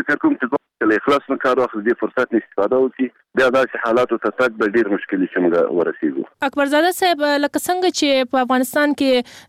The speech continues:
Speaker 2: د ناټو ملکي استازي نیکولاسکي هم په دې باندې ټینګار کړی دی چې د دواړو لورو لخوا د بندیانو د خوشي کېدو لړۍ باید قوي شي. اما ستاسو په اند،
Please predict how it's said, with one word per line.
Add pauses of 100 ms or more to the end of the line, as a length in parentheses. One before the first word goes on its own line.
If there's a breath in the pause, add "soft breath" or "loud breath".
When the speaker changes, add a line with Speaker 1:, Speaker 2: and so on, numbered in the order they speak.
Speaker 2:
د
ناټو
ملکي
استازي
نیکولاسکي
هم
په
دې
باندې
ټینګار (100)
کړی
دی
چې (480 loud breath)
د (520)
دواړو
لورو
لخوا (240)
د
بندیانو (260)
د
خوشي
کېدو
لړۍ (100)
باید (120)
قوي
شي. (280 loud breath)
اما (260)
ستاسو
په
اند،